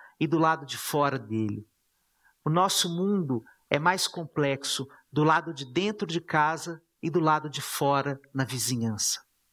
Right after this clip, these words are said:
E viver com essa complexidade, numa época em que os desejos estão disponíveis na prateleira da existência, tensiona a relação conjugal.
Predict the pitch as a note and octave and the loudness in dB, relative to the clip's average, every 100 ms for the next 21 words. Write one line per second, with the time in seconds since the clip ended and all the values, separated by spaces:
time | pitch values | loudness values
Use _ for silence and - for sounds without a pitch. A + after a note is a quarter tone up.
0 | _ _ _ _ _ - D3+ C3 G3 B2 | _ _ _ _ _ -2 0 2 2 2
1 | C#3+ G3 A3 - - G#3 F#3 G#3 G#3 G3+ | 4 6 4 0 0 2 2 2 0 -2
2 | F#3+ F#3 F#3 - G3+ C#3 C3 A#2+ G2+ G2 | -2 0 2 2 0 2 2 2 -4 -12
3 | - _ - - D3 F3 E3+ F3+ F#3 F#3 | -20 _ -20 -8 -2 2 2 2 0 -4
4 | - _ - G#2 _ _ _ - - D3+ | -20 _ -12 -12 _ _ _ -10 -6 -4
5 | - F3+ D#3 E3+ D3+ A#2 D#3+ F3 D#3+ C3 | 2 2 4 4 2 2 4 4 4 -2
6 | A#2+ C3 - F3 E3+ - G3+ A3 - - | 0 0 2 0 0 2 4 2 2 2
7 | G#3 G3+ G#3 F3 A#2+ A2 A2 - - - | 0 2 0 0 0 -4 0 0 0 -6
8 | - - D3 C#3+ E3+ E3 - F3 D3+ D#3+ | -20 -2 0 2 0 0 -2 0 0 2
9 | F#3 E3+ C#3 C#3 A#2+ B2 - A#2+ A#2 - | 2 0 0 0 2 0 2 -2 0 0
10 | - _ _ _ _ _ _ _ _ _ | 0 _ _ _ _ _ _ _ _ _
11 | _ - _ D#3+ E3 - - D#3+ E3+ F3+ | _ -20 _ -2 2 2 2 4 2 2
12 | F#3+ - _ _ - A#2 D3+ C3+ - A#2 | -2 -6 _ _ -2 0 0 -2 -4 -8
13 | - B2+ A#2+ F#2+ - | -8 -8 -4 -6 -6